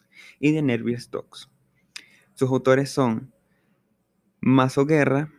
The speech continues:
Miriam García y María, eh, Rodríguez. Este fue realizado en Colombia en el año dos mil dieciséis. En el estudio se presentan, eh, los resultados de una comparación que se hizo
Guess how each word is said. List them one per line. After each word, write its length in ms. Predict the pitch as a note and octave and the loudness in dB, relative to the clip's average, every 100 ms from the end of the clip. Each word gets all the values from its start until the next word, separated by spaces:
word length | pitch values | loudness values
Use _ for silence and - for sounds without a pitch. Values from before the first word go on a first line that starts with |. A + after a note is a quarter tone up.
| _ _ _ _ _ _ - | _ _ _ _ _ _ -6
Miriam 720 | B2+ D3 C#3+ C#3 D3 D#3+ F3 _ _ _ _ _ _ _ - | 2 4 4 2 0 -4 -10 _ _ _ _ _ _ _ -4
García 680 | C#3 C#3+ D#3+ C#3+ D3 D#3 _ _ _ _ - | -2 -2 -2 0 -2 -6 _ _ _ _ 0
y 120 | C3 | 2
María, 680 | B2+ B2 D3 D#3+ F3 F#3 A3+ _ _ - | 4 2 0 -2 -4 -10 -20 _ _ -4
eh, 260 | B2 A#2+ | -2 -2
Rodríguez. 680 | A#2+ A2+ G#2+ F#2 - - - _ _ _ _ _ _ - _ _ _ _ - | 0 -2 -2 -8 -14 -20 -20 _ _ _ _ _ _ -20 _ _ _ _ -12
Este 280 | B2 B2+ B2+ | -10 -6 -4
fue 120 | B2+ | -2
realizado 360 | C3+ C3 B2 | -2 -2 -4
en 60 | B2 | -2
Colombia 440 | B2+ C#3+ E3+ E3+ _ | 0 0 -4 -8 _
en 140 | C3+ C#3+ | -4 0
el 100 | B2 | 0
año 200 | A#2+ B2 | 0 -2
dos 100 | B2 | -4
mil 100 | G#2+ | -6
dieciséis. 640 | B2 C3+ D3+ C3+ E3+ - _ _ _ | -8 -8 -2 -2 -4 -10 _ _ _
En 140 | - D3+ | 0 0
el 80 | D#3 | 0
estudio 400 | D3+ D#3+ C#3 C#3+ | -2 -2 0 -2
se 140 | C3 | -2
presentan, 760 | B2 A#2+ D3+ C3 C3 C#3+ D3 - _ _ _ _ A#2+ | -2 0 0 0 0 -2 -4 -10 _ _ _ _ 2
eh, 160 | A#2+ | 2
los 140 | A#2+ B2+ | 2 0
resultados 600 | C3+ D3+ - D3 C#3 C#3 | -2 -2 0 2 2 0
de 40 | |
una 160 | A#2 B2+ | -2 -2
comparación 680 | C#3+ C#3 A#2 - B2 B2+ | -4 -4 -6 -6 -6 -6
que 140 | B2 C#3 | -6 -6
se 200 | B2+ C3+ | -2 -2
hizo 460 | C#3+ C3 C#3 D#3 | -2 -6 -10 -10